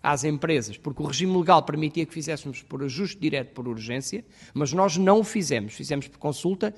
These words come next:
a três empresas em todas as empreitadas para garantir transparência na contratação. E consultaram-se muitas empresas da região. E com certeza que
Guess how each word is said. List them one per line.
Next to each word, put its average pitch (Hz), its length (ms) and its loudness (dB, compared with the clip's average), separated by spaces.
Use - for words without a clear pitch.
a 151 80 2
três 190 320 4
empresas 175 560 0
em 160 100 0
todas 170 360 0
as 147 100 -4
empreitadas 156 480 -4
para 160 140 -6
garantir 147 280 -6
transparência 156 640 -2
na 151 100 2
contratação. 151 640 -4
E 170 140 2
consultaram-se 196 800 4
muitas 180 380 4
empresas 151 580 0
da 156 160 4
região. 120 480 0
E 156 100 -2
com 233 240 10
certeza 156 560 4
que 180 400 2